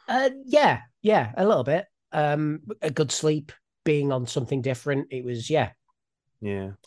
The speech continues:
Speaker 1: It was quite nice. Um, but I do, I feel weirdly creative, and I'm gonna come on to that in a bit because
Speaker 2: Awesome.
Speaker 1: I think it's a good thing.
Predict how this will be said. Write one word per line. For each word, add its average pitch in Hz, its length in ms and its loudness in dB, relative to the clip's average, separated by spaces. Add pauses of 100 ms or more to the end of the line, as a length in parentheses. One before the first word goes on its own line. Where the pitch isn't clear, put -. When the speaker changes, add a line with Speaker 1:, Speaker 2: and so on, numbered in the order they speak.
Speaker 1:
It - 80 -2
was - 160 -2
quite 127 200 0
nice. 120 360 -4 (500)
Um, 110 600 0 (760)
but 147 180 0
I 135 100 2
do, 156 320 0
I 120 80 -2
feel 196 280 4
weirdly 165 520 -2
creative, 95 600 -10 (360)
and 113 120 0
I'm 110 120 -2
gonna 107 160 -2
come 120 180 -4
on 110 120 0
to - 100 -8
that 98 160 -6
in 95 60 -6
a 90 40 -8
bit 85 220 -10 (1500)
because 104 320 -2
Speaker 2:
Awesome. - 60 -10
Speaker 1:
I - 20 -14
think 95 180 -8
it's - 140 -14
a 92 40 -16
good 85 240 -14
thing. 80 220 -18